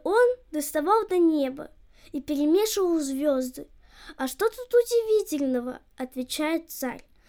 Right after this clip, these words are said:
"У моего деда была трубка. Так он, бывало, один конец возьмет в рот, а другим прикуривает от солнца". Пастух почесал в затылке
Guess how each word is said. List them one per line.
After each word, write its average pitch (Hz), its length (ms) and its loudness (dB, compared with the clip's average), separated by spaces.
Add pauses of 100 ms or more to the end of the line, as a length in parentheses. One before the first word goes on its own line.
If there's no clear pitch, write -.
(200)
"У - 60 -4
моего 320 360 2
деда 339 600 2 (220)
была 320 300 2
трубка. 302 640 -6 (400)
Так 339 200 0
он, 349 240 2
бывало, 359 540 0
один 330 300 0
конец 339 380 0
возьмет 349 520 0
в 269 180 -8
рот, 254 260 -10 (520)
а 294 120 0
другим 339 380 8 (300)
прикуривает 277 1040 -2 (180)
от 269 200 -8
солнца". 254 640 -8 (340)
Пастух 269 360 -4
почесал 277 600 -2
в 440 60 -6
затылке 359 720 -4